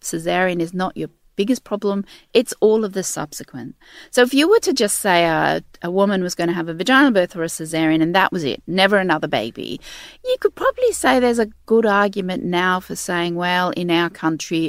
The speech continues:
it's fairly equivocal on immediacy." However, every caesarean, you increase the scar risk, you increase the risk of the br-,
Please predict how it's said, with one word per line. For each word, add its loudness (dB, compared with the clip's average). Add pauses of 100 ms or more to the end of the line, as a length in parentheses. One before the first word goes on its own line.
it's -6
fairly -4
equivocal -6
on 0
immediacy." -4 (600)
However, 4 (400)
every 4
caesarean, -4
you -6
increase -8
the -12
scar -4
risk, -10
you -6
increase -8
the -10
risk -10
of -18
the -8
br-, -12